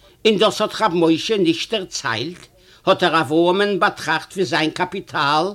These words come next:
אין די פלענער, וואס ער האט אויף דער צוקונפט. און בכלל, ער וועגשיקן קינדער אין דער פרעמד,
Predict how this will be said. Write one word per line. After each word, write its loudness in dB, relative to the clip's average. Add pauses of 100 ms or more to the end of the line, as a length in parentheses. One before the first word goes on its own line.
(360)
אין 2
די 2
פלענער, 2 (340)
וואס 2
ער 0
האט -4
אויף -4
דער -4
צוקונפט. -12 (840)
און 4
בכלל, 2 (640)
ער 4
וועגשיקן -2
קינדער 0
אין 4
דער -6
פרעמד, -4